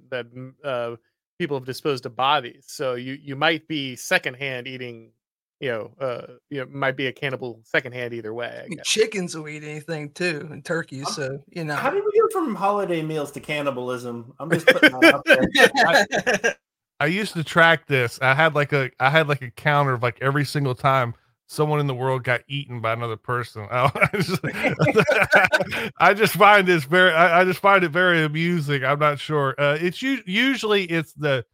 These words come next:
Speaker 4: you know, it's the, the thing where the, uh, you know, the, the boats get lost at sea and they don't have a radio or whatever. So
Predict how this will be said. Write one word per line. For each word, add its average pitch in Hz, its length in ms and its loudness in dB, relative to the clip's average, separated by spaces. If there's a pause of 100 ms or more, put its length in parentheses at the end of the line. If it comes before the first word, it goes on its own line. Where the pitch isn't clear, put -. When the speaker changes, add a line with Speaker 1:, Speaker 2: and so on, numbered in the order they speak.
(220)
Speaker 4:
you 156 120 -4
know, 170 120 2
it's 156 240 -4
the, 147 240 -2
the 135 140 -8
thing 165 300 -2
where 147 160 0
the, 131 200 -2
uh, 123 460 -2
you 143 120 -8
know, 135 200 0 (100)
the, 120 400 -6 (380)
the 143 100 -4
boats 151 460 0
get 156 180 -8
lost 147 360 0
at 139 80 -16
sea 151 300 -4
and 139 80 -4
they 139 80 -4
don't 139 120 -2
have 143 100 0
a 135 60 -4
radio 143 420 -2
or 147 160 0
whatever. 143 500 -2 (480)
So 156 120 -4